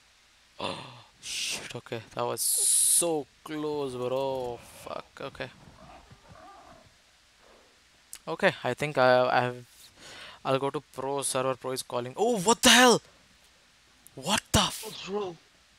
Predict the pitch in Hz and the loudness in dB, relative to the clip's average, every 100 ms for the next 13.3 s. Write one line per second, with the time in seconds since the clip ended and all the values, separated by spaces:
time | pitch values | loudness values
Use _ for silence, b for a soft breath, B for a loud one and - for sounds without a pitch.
0 | _ _ _ - 147 151 226 208 214 214 | _ _ _ -4 4 8 10 8 4 2
1 | 214 196 - 185 180 135 214 370 - _ | 0 0 4 6 8 8 6 -2 -20 _
2 | _ _ - - - - - - - - | _ _ -20 -20 -20 -20 -20 -20 -20 -20
3 | - _ _ _ _ _ - _ _ _ | -20 _ _ _ _ _ -20 _ _ _
4 | _ _ _ _ _ _ _ _ _ _ | _ _ _ _ _ _ _ _ _ _
5 | _ _ _ _ _ _ _ _ _ _ | _ _ _ _ _ _ _ _ _ _
6 | _ 139 196 180 143 160 156 160 180 165 | _ 4 4 4 4 4 2 -2 -2 -2
7 | 147 139 - 170 - 190 185 208 220 208 | 0 -2 0 -2 -2 -6 0 2 4 4
8 | 208 202 190 190 185 160 170 156 120 123 | 4 2 -2 -2 -4 -4 -2 -2 -4 -8
9 | - _ 143 147 143 139 147 143 - 139 | -18 _ -2 0 -2 -4 -6 -6 -8 -10
10 | 143 131 127 123 120 - b b b b | -10 -8 -4 -4 -6 -10 b b b b
11 | b b b b b b b b - _ | b b b b b b b b -20 _
12 | - 143 202 196 185 190 190 147 135 143 | 4 4 4 2 4 4 2 2 4 4
13 | - 160 | 2 2